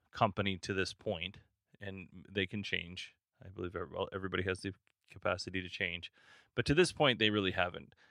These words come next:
And now, with all of this stuff with Lewandowski, it just made, it put Uber in a bad light. So, recently, we find out that it looks like Lewandowski may have paid a Tesla engineer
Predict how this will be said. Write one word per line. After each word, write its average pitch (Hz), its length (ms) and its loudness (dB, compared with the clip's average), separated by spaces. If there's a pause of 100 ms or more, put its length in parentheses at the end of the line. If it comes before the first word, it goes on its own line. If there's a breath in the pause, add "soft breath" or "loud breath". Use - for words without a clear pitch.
(440 soft breath)
And 107 380 2
now, 110 500 6
with 104 220 0
all 98 240 6
of 95 80 0
this 95 180 0
stuff - 320 2
with 95 220 -2
Lewandowski, 101 680 6
it 95 40 2
just 98 200 -6
made, 98 320 2
it 92 120 -8
put - 220 0
Uber 95 320 0
in 90 80 -8
a 85 40 -4
bad 87 320 2
light. 71 200 -8 (2000)
So, 147 640 8 (800 loud breath)
recently, 110 720 0
we 95 160 -10
find 92 320 2
out 90 260 0 (200)
that 101 120 2
it 104 40 0
looks 131 220 0
like 131 160 6
Lewandowski 104 720 4
may 104 280 4
have 123 220 2
paid 104 320 4
a 82 60 -2
Tesla 117 400 2
engineer 98 640 -4